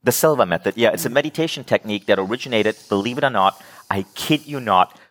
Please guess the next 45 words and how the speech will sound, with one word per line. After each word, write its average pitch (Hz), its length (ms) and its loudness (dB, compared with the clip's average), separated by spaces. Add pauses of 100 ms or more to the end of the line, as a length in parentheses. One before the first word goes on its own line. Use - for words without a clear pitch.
but 107 160 0
in 95 120 -4
Texas. - 800 -4 (920)
The 117 100 0
founder, 135 400 0
Jose 107 320 2
Silva, 120 600 2
uh, 92 220 4
was 95 140 -4
born 101 200 0
in 95 100 -4
Laredo, 95 340 -2
Texas, - 520 -4 (320)
uh, 101 160 4
and 107 120 0
it, 104 80 -4
it 101 180 0
grew, 120 300 -2
it 107 100 -6
grew 107 220 -2
in 98 100 2
San 101 220 2
Antonio 92 440 -4
and 85 120 -4
Laredo. 82 320 -2 (320)
Now, 117 280 0 (220)
the 120 80 -2
thing 180 160 -4
about 175 200 0
the 120 40 -8
Silva 113 300 0
Method 98 280 -2
is 90 120 0
this - 180 -2
is 135 60 -6
the 110 100 -2
technique 98 400 -4
they 87 100 -2
teach. - 440 -8 (220)
So 107 380 2 (540)
go 123 140 0
into 156 180 -4
a 143 60 2
relaxed 107 400 2
state, - 380 -2